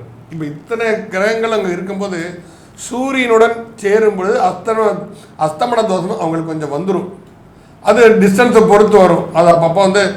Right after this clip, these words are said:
எல்லாம் நம்ம சொல்லிட்டு இருப்போம், எந்த பிடில வந்து அஸ்தமனம் ஆகுது என்னங்கிறதெல்லாம் சொல்லிட்டு இருக்கிறோம். இப்ப இந்த ரிஷபராசிக்காரர்களை பொறுத்தவரை என்ன அப்படின்னு சொன்னா, மகாலட்சுமி வழிபாடு பண்றது வந்து ரொம்ப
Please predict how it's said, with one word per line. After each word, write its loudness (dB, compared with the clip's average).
எல்லாம் 4
நம்ம 0
சொல்லிட்டு -2
இருப்போம், 0
எந்த 2
பிடில 0
வந்து 0
அஸ்தமனம் 0
ஆகுது -2
என்னங்கிறதெல்லாம் -8
சொல்லிட்டு -10
இருக்கிறோம். -12
இப்ப 0
இந்த 2
ரிஷபராசிக்காரர்களை 4
பொறுத்தவரை 4
என்ன -2
அப்படின்னு -4
சொன்னா, -4
மகாலட்சுமி -2
வழிபாடு -2
பண்றது -6
வந்து -6
ரொம்ப -6